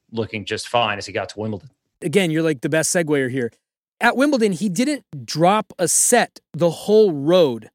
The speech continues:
Speaker 2: How outlier is just that, contextually speaking?
Speaker 1: Um, it happens, but it's not,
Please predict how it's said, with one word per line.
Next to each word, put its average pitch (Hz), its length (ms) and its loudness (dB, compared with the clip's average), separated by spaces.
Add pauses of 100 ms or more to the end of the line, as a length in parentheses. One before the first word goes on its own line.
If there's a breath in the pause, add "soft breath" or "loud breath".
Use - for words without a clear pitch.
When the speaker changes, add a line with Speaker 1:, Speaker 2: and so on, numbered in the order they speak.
(340)
Speaker 2:
How 277 300 4 (120)
outlier 170 840 2 (240)
is 175 220 0
just 135 420 0
that, 185 400 0 (320)
contextually 143 600 -2
speaking? 110 420 -6 (500)
Speaker 1:
Um, 233 440 4
it 247 140 4
happens, 175 680 -2
but 160 240 2
it's 156 180 0
not, 151 480 0